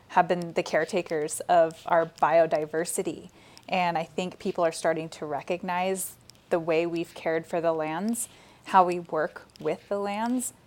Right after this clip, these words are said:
has benefited our communities over time. Um, example would be cultural burns, or what colonial society would call controlled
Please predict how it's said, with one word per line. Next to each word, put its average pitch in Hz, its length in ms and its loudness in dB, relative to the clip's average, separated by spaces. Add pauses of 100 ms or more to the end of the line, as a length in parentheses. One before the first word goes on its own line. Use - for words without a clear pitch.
(140)
has 202 500 2 (200)
benefited 196 580 2
our 165 120 2
communities 180 760 -8
over 170 280 -2
time. 160 500 -10 (440)
Um, 160 480 -2 (160)
example 165 500 -2
would 165 140 0
be 170 100 -4
cultural 175 460 -2
burns, 147 560 -8
or 160 480 0
what 170 360 4 (360)
colonial 175 380 0
society 165 440 0
would 160 140 -4
call 156 260 2 (220)
controlled 247 560 6